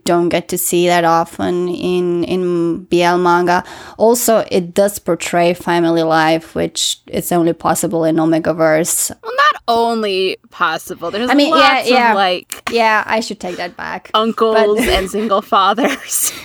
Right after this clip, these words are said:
Speaker 1: Yeah, it offers more options for that. <laughs> I should say that. <laughs> One reason why I think it is worth mentioning is because it's an Omegaverse title. Um, you don't get to see that on the best comic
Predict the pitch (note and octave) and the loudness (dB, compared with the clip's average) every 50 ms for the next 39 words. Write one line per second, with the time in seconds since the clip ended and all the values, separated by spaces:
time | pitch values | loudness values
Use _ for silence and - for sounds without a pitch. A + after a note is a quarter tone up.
0 | - - B3+ A#3+ G#3+ G3+ G3+ A#3+ - - - - - - - - - - B3+ B3+ | -6 0 0 2 2 2 2 0 -2 -2 -6 -10 -14 -14 -12 -8 -4 -4 -2 0
1 | G3 B3 B3 B3 A#3+ A#3 A3+ A#3 - B3 A#3 A3 G#3 C3+ F3+ G3+ G3+ G3 G3+ - | 2 2 2 0 0 -2 -2 -2 -2 0 2 2 2 2 0 -2 -2 -2 -4 -6
2 | - A3 G3 F#3+ G3+ G3+ - - G3+ F#3+ G3 F#3 F#3+ F3+ F3 E3+ E3+ E3+ F3 - | -6 -4 -2 -2 -2 -4 -4 -6 -4 -4 -2 -2 0 0 0 0 -2 -2 -4 -6
3 | - - A3+ - - - G#3 A3+ A#3 - G3+ G#3 - - F#3+ F#3+ F#3+ F#3+ F3+ - | -4 -4 -4 -4 -2 -2 -2 -2 -2 -4 -6 -8 -4 -2 -2 -2 -2 -4 -4 -2
4 | A3 A#3 D#4 - - - E4+ - - - _ _ _ _ _ _ _ _ _ _ | -2 -2 -2 -2 -4 -6 -6 -6 -6 -16 _ _ _ _ _ _ _ _ _ _
5 | _ _ - B3+ C#4+ D#4+ E4 F#4 F4+ A4 F#4 C#4+ B3 A#3+ A3+ G#3 G3+ - - - | _ _ -2 0 2 4 4 2 2 2 2 2 2 2 2 2 0 -2 -4 -8
6 | G#3+ A3+ G#3 G3+ F#3 G3 G#3+ A3+ B3+ B3 B3 C4+ C4 - C#4+ C#4 C4+ C#4+ - - | -6 -4 -4 -2 0 0 0 0 -2 -2 -2 -2 -2 -2 0 0 0 0 0 -2
7 | C#4+ C4+ C4 B3 - - A3+ A3+ A3+ G#3 - F#3 F3+ - F#3 E3+ F3 F#3 - - | -2 0 0 -2 -2 0 0 0 0 0 0 -2 -2 0 -2 -2 -2 -2 -4 -6
8 | - - - F#3+ F#3+ F3+ F3+ F3 F3+ F3+ E3+ F3 E3+ E3+ E3+ E3+ E3+ E3 - - | -10 -12 -8 -4 -4 -2 0 0 0 0 0 0 0 0 0 -2 -2 -2 -4 -4
9 | - - - - - - E3 E3+ - D#3 D#3 - - - - - - - E3 E3+ | -4 -2 -2 -2 -4 -4 -4 -2 -2 -4 -4 -6 -6 -6 -4 -2 -2 0 0 -2
10 | - - F3 E3+ - F#3+ F#3+ F#3+ G3+ G#3+ G3+ G#3 G#3 G#3+ - G3+ - - - - | -2 -2 -4 -4 -4 -4 -2 0 0 0 0 0 -2 -2 -4 -6 -6 -4 -4 -2
11 | F#3+ F#3 F#3+ F#3+ F#3 E3+ D#3+ D#3+ D#3+ - D#3+ F3 F3 F3 F3 F3 E3 F3 - - | 0 0 0 0 2 2 2 0 0 0 0 0 0 0 -2 -2 -4 -4 -2 0
12 | E3+ E3+ F3+ - - - - - D#3+ E3 E3 E3 E3 E3 | 0 0 -2 -4 -8 -10 -6 -4 -2 -2 0 0 0 -2